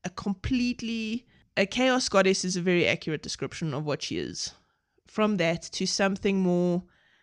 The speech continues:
gentle. I don't wanna put spoilers in the book, but let's just say she does have an amazing character arc.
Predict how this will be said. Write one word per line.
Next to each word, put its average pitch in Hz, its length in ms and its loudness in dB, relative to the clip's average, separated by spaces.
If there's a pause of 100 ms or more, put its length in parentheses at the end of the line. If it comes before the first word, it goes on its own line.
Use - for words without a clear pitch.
(1200)
gentle. 170 600 -2 (1400)
I 190 100 0
don't 202 100 4
wanna 196 160 2
put 180 300 -4
spoilers 233 460 2
in 196 80 0
the 185 80 0
book, 165 240 -4
but 160 140 -2
let's 185 220 0
just 196 140 -4
say 170 120 0
she 170 140 -4
does 165 160 0
have 170 120 -6
an 170 80 -2
amazing 160 640 0
character 123 380 -6
arc. - 400 -18